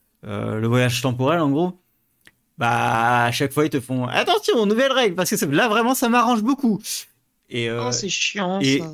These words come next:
Speaker 1: au début, ils en font une, puis deux, puis, tu sais, genre, une toutes les trente minutes, une toutes les, toutes les vingt minutes, puis, puis au dernier épisode, c'est une toutes les deux minutes. Et toi, t'es là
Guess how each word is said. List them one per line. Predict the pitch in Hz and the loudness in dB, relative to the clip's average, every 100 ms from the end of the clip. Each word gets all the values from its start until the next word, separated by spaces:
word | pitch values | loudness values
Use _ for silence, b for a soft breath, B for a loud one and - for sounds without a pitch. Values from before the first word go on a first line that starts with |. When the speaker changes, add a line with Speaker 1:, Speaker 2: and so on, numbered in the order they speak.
| 160 | -4
Speaker 1:
au | 139 | -2
début, | 165 175 | 0 0
ils | 160 | -2
en | |
font | 123 147 151 | -2 -4 -4
une, | 151 165 170 156 _ _ | -4 -4 -4 -8 _ _
puis | - | -14
deux, | 117 135 143 143 | -6 -2 -2 -2
puis, | 143 - 110 | -8 -16 -12
tu | - | -4
sais, | 135 | -4
genre, | 117 120 | -2 -4
une | 123 139 135 | -2 -4 -6
toutes | 120 | -8
les | 139 | -8
trente | - 143 | -6 -8
minutes, | 175 135 135 - | -4 0 0 -2
une | 131 135 | -6 -6
toutes | 135 - | -10 -6
les, | 127 127 127 127 127 127 123 | -2 0 0 -2 -2 -4 -8
toutes | - 127 | -12 -6
les | 147 | -4
vingt | 156 | 0
minutes, | 175 165 156 - | 0 2 0 -2
puis, | - 127 135 - | -2 -2 -2 -6
puis | - 131 | -2 0
au | 120 - _ _ | -2 -10 _ _
dernier | 131 143 147 147 | -4 0 2 2
épisode, | 143 127 170 - | 0 0 -2 -2
c'est | - | -4
une | 165 165 | -2 -2
toutes | - 135 | -2 -2
les | 143 | 0
deux | 135 | 2
minutes. | 143 120 117 - _ B B B B | 2 2 -2 -10 _ B B B B
Et | - | -10
toi, | 127 | -4
t'es | 135 | -2
là | 175 113 | -2 -4